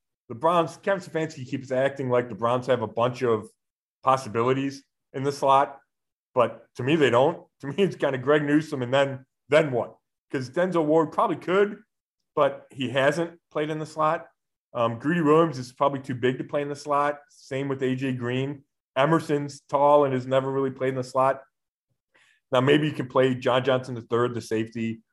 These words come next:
or Ronnie Harrison, um, Junior, the safety. Maybe you can play those guys in the slot. So they probably have other options, but as a true slot corner, um, it feels like it's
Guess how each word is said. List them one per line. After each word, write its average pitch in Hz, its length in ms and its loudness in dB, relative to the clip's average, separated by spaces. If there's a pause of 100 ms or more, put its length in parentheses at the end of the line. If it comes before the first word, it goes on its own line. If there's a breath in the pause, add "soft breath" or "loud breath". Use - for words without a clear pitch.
(300)
or 113 540 6
Ronnie 120 240 2
Harrison, 120 400 -4 (480)
um, 101 380 -2 (100)
Junior, 120 320 -2
the 113 80 -4
safety. 120 460 -6 (360 soft breath)
Maybe 139 200 0
you 147 60 2
can 139 120 -10
play 139 140 4
those 143 280 6
guys 151 240 4
in 151 100 -6
the 143 160 -10
slot. 147 360 2
So 143 100 -12
they 143 80 -6
probably 175 360 0
have 117 160 4 (160)
other 143 260 4
options, 139 480 -2
but 135 160 0
as 120 120 -4
a 117 60 -4 (140)
true 196 320 -6
slot 147 420 0
corner, 131 540 -2 (460)
um, 113 420 0 (140)
it 117 120 -10
feels 147 220 2
like 131 100 4
it's 123 120 -2